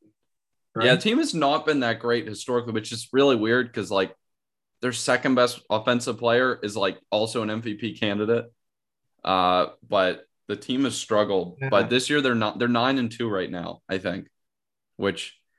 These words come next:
Speaker 2: Yeah,
Speaker 1: I wish
Speaker 2: I
Speaker 1: the
Speaker 2: think,
Speaker 1: Penguins
Speaker 2: uh,
Speaker 1: were nine and two.
Speaker 2: I think the Red Wings actually beat 'em.
Speaker 1: Yeah, they did. They beat 'em
Speaker 2: Yeah.
Speaker 1: four two last night.
Speaker 2: Pretty cool.
Speaker 1: Yeah, it is pretty cool. Red Wings are apparently not trash, like the Penguins,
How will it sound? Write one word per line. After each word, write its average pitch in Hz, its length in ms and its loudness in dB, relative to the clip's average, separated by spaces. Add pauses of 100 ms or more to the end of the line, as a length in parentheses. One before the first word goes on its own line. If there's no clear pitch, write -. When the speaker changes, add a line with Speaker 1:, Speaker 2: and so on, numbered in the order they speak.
(200)
Speaker 2:
Yeah, - 120 8
Speaker 1:
I 160 40 6
wish 143 100 4
Speaker 2:
I 139 60 0
Speaker 1:
the 127 60 -2
Speaker 2:
think, 170 120 2
Speaker 1:
Penguins 120 260 -2
Speaker 2:
uh, - 60 -10
Speaker 1:
were 90 80 -6
nine 87 180 -8
and - 100 -12
two. - 320 -14 (600)
Speaker 2:
I 147 80 4
think 190 180 4
the 175 80 2
Red 151 280 2
Wings 120 220 0
actually 101 280 -4
beat 98 180 -6
'em. 90 280 -8 (500)
Speaker 1:
Yeah, 127 200 6
they 127 140 6
did. 110 380 4 (140)
They 107 100 0
beat 110 300 -4
'em 104 100 -6
Speaker 2:
Yeah. 139 180 2
Speaker 1:
four 117 120 4
two 113 280 -4
last 90 300 -4
night. 90 220 -10 (520)
Speaker 2:
Pretty 120 200 0
cool. 113 360 -2 (440)
Speaker 1:
Yeah, 147 280 6
it 147 60 6
is 170 140 2
pretty 139 200 0
cool. 95 200 -6
Red 131 180 0
Wings 175 220 -4
are 135 40 -4
apparently 131 360 -6
not 117 180 -2
trash, 98 500 0 (140)
like 107 240 0
the 110 60 -8
Penguins, 95 580 -2